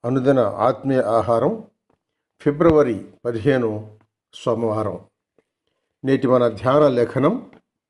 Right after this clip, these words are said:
కీర్తనల గ్రంథం, నలభై ఐదవ కీర్తన, మొదటి వచనం. దైవధ్యానం.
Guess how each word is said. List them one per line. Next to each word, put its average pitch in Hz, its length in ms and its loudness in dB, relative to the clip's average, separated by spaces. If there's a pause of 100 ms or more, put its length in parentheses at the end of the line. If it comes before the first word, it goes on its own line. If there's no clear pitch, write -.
(460)
కీర్తనల 165 540 4
గ్రంథం, 120 520 0 (880)
నలభై 135 420 4
ఐదవ 156 280 6
కీర్తన, 120 600 -2 (520)
మొదటి 131 300 0
వచనం. 110 380 0 (1500)
దైవధ్యానం. 120 720 0